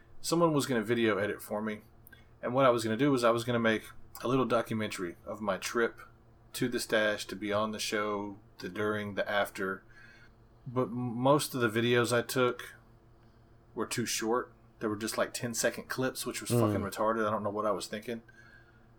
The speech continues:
Speaker 1: And then the other stuff that was good,
Speaker 2: Yeah.
Speaker 1: I, something happened. I, I don't remember. None of the emails sent through 'cause my phone was full, so I had to take a few videos and send them to my email and then take a few.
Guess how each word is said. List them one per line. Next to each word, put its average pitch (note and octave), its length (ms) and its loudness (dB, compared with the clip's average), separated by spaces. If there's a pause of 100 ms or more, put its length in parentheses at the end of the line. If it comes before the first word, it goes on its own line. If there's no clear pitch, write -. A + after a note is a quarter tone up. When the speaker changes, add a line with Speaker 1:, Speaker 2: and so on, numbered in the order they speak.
(240)
Speaker 1:
And A#2 260 4
then A#2 200 0
the A2+ 160 6
other B2 160 4
stuff A#2+ 260 0
that G2 160 0
was G2+ 140 -6
good, A2 300 2
Speaker 2:
Yeah. F#2 140 2 (1700)
Speaker 1:
I, - 340 -6 (200)
something - 360 -2
happened. F#2 420 -4 (600)
I, A2 240 0
I A#2 100 0
don't A#2 120 -2
remember. A2 380 -2 (300)
None B2 220 2
of C3 60 2
the B2 80 0
emails A#2+ 420 4
sent - 340 -2
through A#2 400 0
'cause G#2+ 260 -4
my G#2+ 100 4
phone C#3+ 280 2
was G2+ 140 -4
full, A2+ 320 -2
so G#2+ 180 0
I G2+ 80 6
had A2 140 2
to F#2+ 120 -4 (320)
take B2+ 200 0
a - 40 -14
few B2 180 -2
videos A#2 480 2
and G2+ 80 -8
send A#2+ 200 -2
them A2+ 60 -6
to A2+ 80 -2
my G#2 160 -2
email G#2+ 380 -4
and G#2 80 -4
then G2 100 -6
take A2 200 -4
a - 40 -16
few. A2+ 200 -4